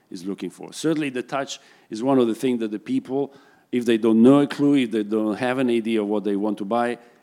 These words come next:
is a very attractive element. And then how you fit in, uh, that's the second one.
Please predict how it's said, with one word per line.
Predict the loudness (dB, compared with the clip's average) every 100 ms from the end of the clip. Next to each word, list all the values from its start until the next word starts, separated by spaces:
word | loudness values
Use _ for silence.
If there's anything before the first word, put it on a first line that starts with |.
| _
is | -4 -2
a | 0
very | 2 2
attractive | -2 -6 -8 -8 -8
element. | -8 -10 -14 -18 -20 _ _ -14
And | -6
then | -4 -2
how | 0
you | 0 0
fit | 0 0
in, | 2 0 -2 -8 _ _ -18
uh, | -8
that's | -6 -6
the | -10
second | -12 -12 -12 -10
one. | -12